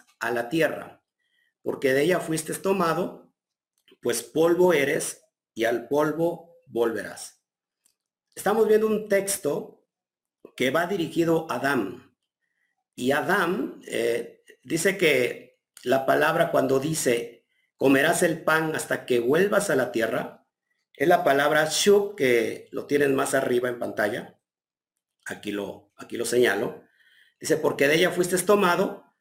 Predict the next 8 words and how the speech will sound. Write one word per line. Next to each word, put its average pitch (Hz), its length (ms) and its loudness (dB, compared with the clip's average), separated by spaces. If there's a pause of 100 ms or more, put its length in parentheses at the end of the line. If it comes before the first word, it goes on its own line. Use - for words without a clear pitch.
(180)
pues - 160 -4
polvo 175 540 4
eres 160 500 2
y 120 120 -2
al 120 260 0
polvo - 720 0
nuevamente 139 1040 0
volverás". 127 1040 0